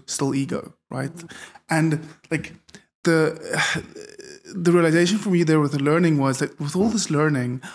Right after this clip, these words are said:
I was trying to kind of, uh, run my life and kind of run my business in a very, very, very s-, formulaic way, right? Based on all these learnings, 'cause, like, these are learnings, like, th-, it resonates. And what it actually did for me was, especially with Convergio being a second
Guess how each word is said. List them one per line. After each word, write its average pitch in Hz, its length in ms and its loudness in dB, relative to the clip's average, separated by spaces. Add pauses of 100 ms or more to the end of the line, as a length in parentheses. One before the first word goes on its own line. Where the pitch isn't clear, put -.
(200)
I 165 60 4
was 160 140 4
trying 185 460 4
to 147 480 0 (520)
kind 156 120 2
of, 139 120 -2 (120)
uh, - 260 -6
run 165 200 4
my 185 100 6
life 147 360 4
and 127 200 -6 (120)
kind 143 100 -2
of 135 60 0
run 147 120 2
my 143 140 2
business 135 580 0 (480)
in 160 460 2 (180)
a - 40 -2
very, 196 540 2
very, 160 300 2
very 156 280 4
s-, - 160 -6 (840)
formulaic 156 560 4
way, 127 360 2 (120)
right? 135 320 -4
Based 156 220 2
on 156 60 0
all 147 120 0
these 139 200 -4
learnings, 156 340 2
'cause, 131 240 -4 (120)
like, 143 160 -10
these 151 240 -2
are 160 60 4
learnings, 202 280 4
like, 135 200 -6
th-, 156 140 -4
it 135 140 -4
resonates. 165 540 0 (400)
And 160 140 2
what 185 120 4
it 214 40 4
actually 226 260 2
did 175 300 2
for 180 140 4
me 143 180 2
was, 135 400 2
especially 202 400 2
with 170 120 0
Convergio 147 340 0
being 139 180 0
a 127 60 0
second 143 420 0